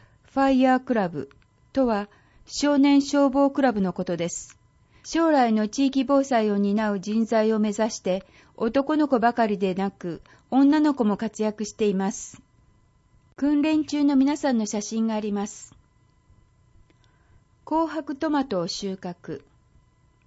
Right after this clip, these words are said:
今年もたくさんのトマトを収穫しました。その中に、ヘタが一つで実が二つの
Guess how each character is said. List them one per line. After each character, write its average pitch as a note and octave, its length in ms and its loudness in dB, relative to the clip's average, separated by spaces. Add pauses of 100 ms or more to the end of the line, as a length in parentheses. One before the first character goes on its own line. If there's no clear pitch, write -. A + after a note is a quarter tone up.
(480)
今 A3+ 100 -8
年 D4+ 220 -4
も D4 140 -2
た C4+ 140 -4
く C4 60 -18
さ E4+ 160 -2
ん E4+ 60 0
の D4 100 0
ト C4 140 -2
マ A#3 140 -2
ト G3+ 100 -4
を F#3+ 80 -4
収 G#3+ 180 -6
穫 G#3 280 -10
し - 120 -10
ま G3 140 -4
し - 80 -12
た。 - 220 -12 (500)
そ B3 160 -2
の D4+ 140 2
中 D#4+ 260 -2
に、 G3+ 260 -4 (280)
ヘ A#3+ 120 -8
タ C#4 200 0
が D4 120 0
一 D4+ 240 -6
つ B3+ 140 -10
で F#3+ 240 -4 (140)
実 G#3 160 -2
が C#4 140 2
二 D4 260 -6
つ D#4 160 -4
の A3 180 -4